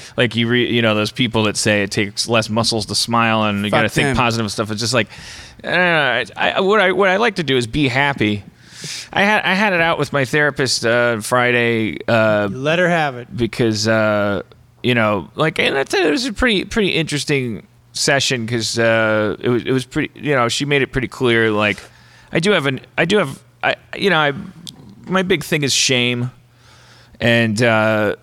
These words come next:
Speaker 1: the shame doesn't really let me, uh,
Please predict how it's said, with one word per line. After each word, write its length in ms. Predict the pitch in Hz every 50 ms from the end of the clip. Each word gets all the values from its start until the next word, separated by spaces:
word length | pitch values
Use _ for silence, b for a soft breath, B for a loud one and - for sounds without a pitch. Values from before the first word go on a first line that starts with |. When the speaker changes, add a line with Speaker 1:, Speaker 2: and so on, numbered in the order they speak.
| _ _ _ _ - -
Speaker 1:
the 100 | 131 127
shame 380 | - - - 160 156 156 147
doesn't 220 | 131 135 117 123 117
really 200 | 117 113 110 110
let 220 | 110 113 110 -
me, 420 | 113 113 110 110 107 104 101 101 - - -
uh, 580 | - 104 101 101 95 101 101 95 92 87 82